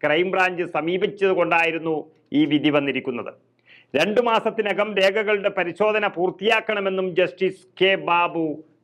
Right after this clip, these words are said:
വ്യക്തമാക്കി കഴിഞ്ഞു. കരുവന്നൂരുമായി ബന്ധപ്പെട്ട ഇ ഡി അന്വേഷിക്കുന്ന കേസിന് ആധാരം എന്ന് പറയുന്നത്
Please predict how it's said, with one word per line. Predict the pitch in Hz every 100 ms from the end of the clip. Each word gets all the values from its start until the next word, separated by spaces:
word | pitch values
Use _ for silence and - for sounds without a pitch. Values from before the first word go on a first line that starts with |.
| 123
വ്യക്തമാക്കി | 151 156 - 135 - 123
കഴിഞ്ഞു. | 98 85 - _ _ _ _ _ _ _ _ _ -
കരുവന്നൂരുമായി | 160 202 233 240 247 240 233 214
ബന്ധപ്പെട്ട | 214 208 214 202 220 220 180 196
ഇ | 226
ഡി | 240 220
അന്വേഷിക്കുന്ന | 208 202 196 190 196 196 196
കേസിന് | 180 196 196 196 190 185 - - 147
ആധാരം | 175 170 196 226 220 202
എന്ന് | 190 180
പറയുന്നത് | 165 180 180